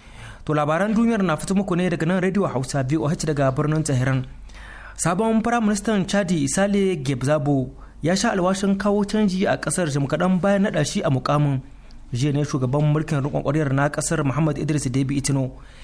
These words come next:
ya naɗa tsohon madugun 'yan adawa na ƙasar a matsayin Firaministan gwamnatin riƙon ƙwarya da za ta mulki ƙasar na tsawon shekaru biyu masu zuwa kafin gudanar da zaɓe.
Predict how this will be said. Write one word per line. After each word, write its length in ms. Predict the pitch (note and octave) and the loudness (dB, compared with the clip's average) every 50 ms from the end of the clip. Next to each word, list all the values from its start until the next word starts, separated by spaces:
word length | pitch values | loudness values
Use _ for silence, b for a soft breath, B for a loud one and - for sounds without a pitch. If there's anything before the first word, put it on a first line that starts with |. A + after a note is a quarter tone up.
| B B B | B B B
ya 100 | - C3 | -2 0
naɗa 300 | C3+ D#3+ - D3 C3+ B2+ | 0 2 2 2 2 0
tsohon 320 | B2+ - D3+ C3+ D3+ D#3 D3+ | 0 0 0 2 2 4 2
madugun 400 | B2+ B2 C3 C3+ D3+ D#3 D#3+ E3+ | 2 2 0 0 -2 -2 -2 -2
'yan 100 | E3+ D3+ D3+ | -2 -2 0
adawa 300 | D3 C#3+ D#3+ D#3+ C#3 C3 | 0 0 2 2 2 2
na 60 | C3+ | 0
ƙasar 400 | C3 - C3 - - C#3 B2+ C3 B B B B B B B | 0 -2 -2 -2 0 0 0 -2 B B B B B B B
a 100 | - B2 | -4 -2
matsayin 460 | B2 C3+ - - C#3+ D3+ D3+ D3+ D3 | 0 0 0 0 0 2 2 2 0
Firaministan 560 | - D#3+ D#3+ D#3 D3 C#3 D3 D3 - D#3 D3 C3+ | 0 0 2 2 2 2 0 -2 -2 -2 -2 0
gwamnatin 300 | C#3+ D#3 E3+ E3 D#3 C#3+ | 0 -2 -2 -2 -2 -2
riƙon 240 | D#3+ D#3+ D#3 B2+ B2 | -2 -2 -2 -2 -2
ƙwarya 400 | - A#2 B2+ C3 C3 C3+ C3+ C3+ B B B B B B - | -2 -2 0 0 0 0 0 -2 B B B B B B -4
da 60 | B2+ | -2
za 120 | A#2+ D3 C#3+ | 0 0 2
ta 80 | C#3+ | 2
mulki 320 | B2 B2 B2 A#2+ - D3 C3+ | 2 2 0 0 -2 -2 -2
ƙasar 260 | - D3 - E3+ C#3+ | -2 -2 -2 -2 0
na 140 | C3+ D3 D3+ | 2 0 0
tsawon 240 | D3+ E3 D#3 D#3 D#3 | 2 0 0 0 0
shekaru 440 | - - C3 - A#2+ A#2 A#2+ C3+ C3 | 0 -2 -2 -2 -2 0 0 0 0
biyu 100 | C#3 D#3 | 2 0
masu 240 | D3 C3 A#2+ - C3 | 0 0 0 -2 -4
zuwa 380 | A#2+ - C#3+ C3+ B2+ A#2+ B B B B B B B B | -2 0 0 0 0 -2 B B B B B B B B
kafin 340 | - C3+ C3 - C3+ C3 B2+ | -2 0 0 2 2 2 2
gudanar 280 | B2 C#3+ D3+ D3+ D3+ D3 | 2 0 0 0 0 0
da 80 | C#3+ | 0
zaɓe. 400 | B2 B2 A#2+ A#2+ C3+ C3+ C3 C3 | 2 0 2 2 2 0 0 -2